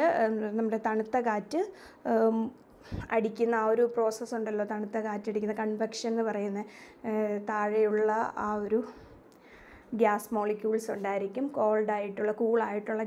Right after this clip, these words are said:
ഗ്യാസ് മോളിക്യൂൾസ് മുകളിലോട്ട് വരുന്ന ആ പ്രോസസ്സാണ് കൺവെക്ഷൻ. The relation connecting frequency and time period, frequency and time period-ിനെയും കണക്ട് ചെയ്യുന്ന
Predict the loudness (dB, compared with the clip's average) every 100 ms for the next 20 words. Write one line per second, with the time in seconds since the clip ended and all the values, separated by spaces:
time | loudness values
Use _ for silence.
0 | -4 -6 -6 -4 -4 -4 -4 -2 0 0
1 | 0 0 -2 -2 -2 0 -2 -2 -4 -4
2 | -8 -6 -2 0 0 -2 -6 0 0 0
3 | -18 -20 -20 -20 -18 4 8 10 10 10
4 | 6 4 4 4 2 2 2 2 0 0
5 | -2 2 2 2 2 0 4 6 6 6
6 | 4 4 4 2 4 4 4 4 2 2
7 | -4 -4 -4 2 2 4 2 2 2 0
8 | 0 2 0 2 0 0 0